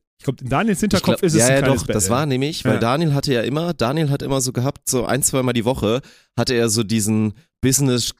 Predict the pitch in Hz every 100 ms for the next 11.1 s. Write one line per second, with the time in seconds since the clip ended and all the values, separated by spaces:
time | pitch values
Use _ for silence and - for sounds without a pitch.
0 | - 131 113 117 110 110 - 117 123 -
1 | 98 101 98 107 107 104 104 107 104 92
2 | 110 110 110 107 120 131 104 113 - 107
3 | 113 113 117 117 113 107 113 123 117 117
4 | 117 117 113 110 98 113 110 107 - 127
5 | 139 120 120 120 107 107 117 98 - 117
6 | 123 131 - 120 156 190 180 165 - 180
7 | 160 165 143 160 156 151 139 127 147 147
8 | 135 135 131 135 113 - 107 101 107 113
9 | 120 151 160 - 165 151 131 - - 131
10 | 226 226 240 240 220 147 151 160 139 160
11 | 165